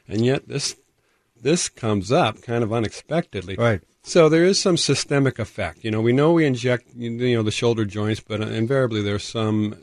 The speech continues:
Speaker 1: systemic absorption of the stem cells P R P combination into the, into the bloodstream when we do that, because the, the joints are fairly vascular, uh, for the most part. And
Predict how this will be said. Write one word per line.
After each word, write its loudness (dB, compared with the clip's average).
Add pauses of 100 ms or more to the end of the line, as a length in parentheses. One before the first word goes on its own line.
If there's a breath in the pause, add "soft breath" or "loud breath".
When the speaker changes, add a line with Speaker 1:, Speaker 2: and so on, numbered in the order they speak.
(120)
Speaker 1:
systemic -4
absorption -4
of 0
the -12
stem -8
cells -6
P -12
R -4
P -12
combination -4
into 0
the, -6 (320 soft breath)
into 0
the -2
bloodstream 0
when -14
we -12
do 0
that, -8
because -12
the, -18 (400 soft breath)
the -12
joints -2
are -2
fairly -6
vascular, -4 (380 soft breath)
uh, -8
for -14
the -6
most -2
part. -10
And -6